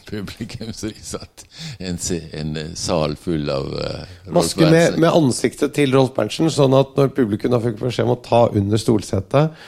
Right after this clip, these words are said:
Speaker 2: så var det da limt fast en Rolf Berntsen-maske, som var da et, egentlig et, bare et foto av hans ansikt, men da med hull til øyne og munn,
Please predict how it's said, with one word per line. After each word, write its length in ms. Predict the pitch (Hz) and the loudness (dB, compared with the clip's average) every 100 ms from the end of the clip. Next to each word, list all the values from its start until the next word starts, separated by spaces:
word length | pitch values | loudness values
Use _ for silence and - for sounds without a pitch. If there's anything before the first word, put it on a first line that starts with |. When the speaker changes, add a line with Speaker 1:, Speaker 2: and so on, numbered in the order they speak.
| - - | -20 -20
Speaker 2:
så 280 | - - 123 127 | -14 2 6 8
var 200 | 113 110 | 8 6
det 80 | 113 | 6
da 100 | 113 | 6
limt 400 | 113 107 110 110 | 6 4 2 0
fast 460 | 120 123 - - - | 0 0 -2 -14 -2
en 320 | 110 113 - | 2 2 2
Rolf 260 | 110 107 - | 2 0 2
Berntsen-maske, 840 | 101 - - 104 101 - - 143 | -2 -2 -2 -2 -2 -6 -2 -2
som 220 | - 131 | 0 2
var 160 | 113 113 | 6 6
da 80 | 110 | 6
et, 100 | 107 | 2
egentlig 280 | 98 110 107 | -2 -2 -4
et, 60 | _ | _
bare 200 | 110 107 | -6 -6
et 80 | - | -4
foto 540 | 104 92 - _ 110 107 101 - | -4 -4 -6 _ -2 -2 -2 -4
av 380 | 107 107 107 104 - - - - | 0 4 4 0 -8 -20 -20 -4
hans 280 | 107 107 | -4 2
ansikt, 400 | 123 104 170 160 | 0 2 -2 0
men 160 | 139 131 | 2 4
da 80 | 117 | 4
med 160 | 117 | 4
hull 220 | 113 98 92 | 2 0 0
til 240 | 113 107 | 0 2
øyne 100 | 101 | 2
og 100 | 107 | 2
munn, 180 | 175 214 | 4 2